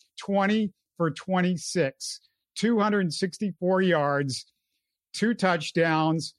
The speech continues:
We saw him do this a year ago in a big situation against Georgia.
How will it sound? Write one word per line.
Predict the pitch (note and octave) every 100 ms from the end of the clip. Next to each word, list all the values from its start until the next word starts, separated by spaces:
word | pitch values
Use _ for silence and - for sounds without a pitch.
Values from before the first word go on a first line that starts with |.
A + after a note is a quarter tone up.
| _ _ _
We | - D3 G#3
saw | F#3 G#3+ F#3+
him | F3+ G3
do | F#3 F#3+ G3
this | G3 F#3+
a |
year | F#3+ F3+ G3
ago | F#3+ F3 F3
in | F3
a | E3+
big | D3 E3
situation | D#3 F3+ - F3+ D#3+ E3 D#3+ F3
against | D#3+ E3 D#3 -
Georgia. | A#2+ E3+ F3 D#3 E3 D#3+